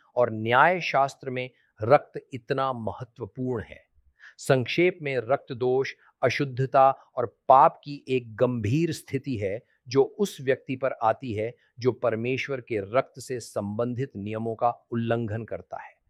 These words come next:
मैं एक व्यापक कथन प्रस्तुत करके शुरू करना चाहूंगा, जिसके बारे में मुझे उम्मीद है कि आज के अंत तक में आपको इस संवेदनशील विषय पर बेहतर दृष्टिकोण देने के लिए पर्याप्त गहराई से समझा दूंगा।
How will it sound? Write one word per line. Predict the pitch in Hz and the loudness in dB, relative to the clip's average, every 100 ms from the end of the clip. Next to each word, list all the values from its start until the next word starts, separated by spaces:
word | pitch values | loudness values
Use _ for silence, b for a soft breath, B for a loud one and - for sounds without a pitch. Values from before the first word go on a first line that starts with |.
| _ B B B 147 | _ B B B 2
मैं | 175 | 2
एक | 170 | 2
व्यापक | 117 110 135 165 - - 165 | -6 6 6 8 2 2 0
कथन | 131 156 | 0 -2
प्रस्तुत | 143 131 - 143 - | -4 -6 -6 -12 -8
करके | 113 107 117 | -8 -8 -14
शुरू | 120 127 | -12 -10
करना | 110 95 87 | -10 -12 -12
चाहूंगा, | 87 78 85 - _ _ _ _ _ _ - | -16 -16 -20 -20 _ _ _ _ _ _ -10
जिसके | 113 - 113 | -8 -4 2
बारे | 110 117 | 4 2
में | 120 | -2
मुझे | 117 107 | -8 -8
उम्मीद | 110 120 113 117 107 | -8 -6 -6 -6 -6
है | 107 | -8
कि | 110 120 | -8 -10
आज | 107 110 113 | -2 -2 -2
के | 113 | -12
अंत | - 107 101 | -10 -12 -8
तक | - - | -8 -8
में | 117 90 _ _ _ _ _ _ _ - | -10 -14 _ _ _ _ _ _ _ 2
आपको | 110 120 - 123 117 | 6 6 4 -6 -6
इस | 117 - | -6 -8
संवेदनशील | 107 101 107 107 113 104 113 107 | -10 -6 -6 -4 -8 -8 -10 -10
विषय | 95 - 117 | -10 -4 -4
पर | 104 104 - _ _ _ 110 | -2 -8 -8 _ _ _ -10
बेहतर | 101 113 110 117 101 | -2 -2 0 -4 -4
दृष्टिकोण | 98 - 101 - 107 90 | -12 -16 -16 -10 -8 -6
देने | 92 95 | -8 -10
के | 90 87 | -14 -16
लिए | 78 71 _ _ _ _ - | -16 -20 _ _ _ _ 0
पर्याप्त | 110 117 139 - 127 | 4 6 6 2 -10
गहराई | 107 101 107 107 | -8 -2 0 -2
से | 107 | -8
समझा | 101 95 92 101 | -16 -14 -6 -6
दूंगा। | 95 95 92 | -6 -6 -6